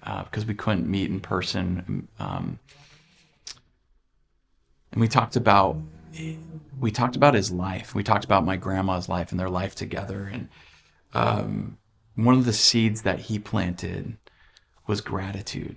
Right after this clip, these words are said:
I mean, he was one of the most grateful, thankful people you ever met. And that just gave him such strength and joy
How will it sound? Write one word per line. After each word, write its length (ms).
I 40
mean, 140
he 60
was 160
one 140
of 60
the 60
most 220
grateful, 600
thankful 540
people 340
you 120
ever 140
met. 460
And 160
that 100
just 180
gave 160
him 80
such 360
strength 460
and 140
joy 460